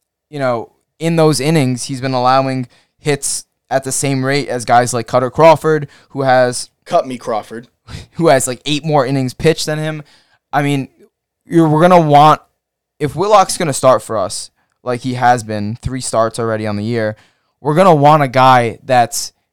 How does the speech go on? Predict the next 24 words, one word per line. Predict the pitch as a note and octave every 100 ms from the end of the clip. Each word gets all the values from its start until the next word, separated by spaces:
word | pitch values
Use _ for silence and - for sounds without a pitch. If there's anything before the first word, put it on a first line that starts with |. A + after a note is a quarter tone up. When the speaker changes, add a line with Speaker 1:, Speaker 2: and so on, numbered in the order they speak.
| _ _ B2
Speaker 1:
dealing, | D#3 D3 D3 D3 C#3 C#3
that's | C3 B2+
at | C#3+ A2
least | C#3 E3 -
giving | D3+ C#3+
us | C3 B2 - - _ _
four | _ - D#3 D3+ C#3+
to | C3+
five | - C3 B2+
competitive | - A#2 - B2 A2+ G2+
innings | C3+ C3+ A2+ G#2+ - _ _ -
if | D#3+ -
we | D#3
do | C3+ D3
have | C#3 C3
him | A#2+
at | G#2+
star-, | - C3+ - _
uh, | B2 A#2
as | A2+ A2+
a |
starting | - B2 A2
pitcher. | A#2+ C#3+ G#2 F2 -
Now, | C#3 C#3